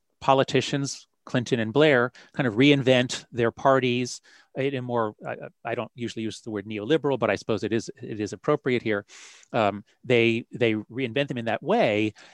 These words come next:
And in part, they're capitalizing on the big switch from the economic left to the sort of the cultural left or the new left in the nineteen sixties and seventies. Um, I don't know about the history in the U K, but certainly in the U S,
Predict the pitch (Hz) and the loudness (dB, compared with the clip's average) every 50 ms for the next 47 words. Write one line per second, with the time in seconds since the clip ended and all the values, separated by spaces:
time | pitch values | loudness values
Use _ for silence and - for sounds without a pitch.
0 | - _ - 170 156 151 147 147 143 139 139 143 143 _ _ _ _ _ _ _ | -14 _ 0 2 4 4 6 4 4 2 0 -4 -6 _ _ _ _ _ _ _
1 | - 156 143 - - - 302 320 - - 196 - - 190 214 - - 190 185 165 | -2 -2 -2 0 2 4 4 4 6 4 0 0 2 0 0 0 0 -2 0 2
2 | 156 147 143 - 143 139 - 147 135 131 131 120 - _ - 208 220 214 180 - | 2 2 2 0 -2 -6 -4 -4 -4 -4 -6 -8 -8 _ -6 -6 -4 -6 -8 -10
3 | - - - - - 165 160 123 104 - - - - - - 151 131 127 127 120 | -14 -14 -14 -10 -6 -4 -4 -4 -4 -8 -12 -14 -12 -8 -4 -2 -2 -2 -2 -4
4 | 123 123 _ _ _ - - 139 - 139 - 139 135 151 175 214 226 202 165 _ | -6 -12 _ _ _ -10 -8 -6 -4 -4 -4 -4 -4 -4 -4 -4 -4 -4 -6 _
5 | - 127 120 123 127 - - - - - - 143 127 117 113 117 113 - - 135 | -6 -4 -4 -4 -4 -8 -14 -20 -14 -6 -4 -4 -2 -2 -4 -6 -8 -6 -6 -6
6 | 120 110 110 - - - - 170 - - - 131 110 107 110 110 - - 120 107 | -6 -6 -8 -8 -4 0 0 0 -2 -2 -4 -2 0 0 0 0 0 -2 -4 -4
7 | 113 117 123 151 185 180 139 107 95 95 - - 135 117 107 107 113 127 120 120 | -4 -6 -6 -4 -2 -2 0 -2 -2 -4 -6 -6 -8 -6 -6 -8 -10 -6 -6 -6
8 | 117 - 123 104 - - 117 - - - - 101 - - 120 117 107 110 98 95 | -6 -6 -8 -10 -8 -10 -10 -10 -12 -18 -16 -12 -6 -2 -2 -2 -2 -4 -12 -14
9 | 98 117 - - _ - - - - - _ _ _ - 120 110 107 101 _ - | -16 -16 -18 -20 _ -20 -20 -20 -20 -20 _ _ _ -6 -4 -4 -4 -4 _ -20
10 | - - - 143 165 196 190 151 131 143 127 127 - _ - 123 127 127 - - | -12 -2 0 2 2 2 2 0 0 0 0 0 -2 _ -6 -6 -6 -6 -6 -6
11 | 127 117 110 107 104 - - 190 180 147 - - - - 165 - 139 120 117 110 | -8 -8 -6 -8 -8 -6 -2 -2 -2 -2 -2 -6 -6 -6 -6 -6 -6 -8 -8 -8
12 | 104 107 110 139 196 190 123 107 101 - - - | -6 -2 0 2 2 4 2 0 0 -4 -8 -12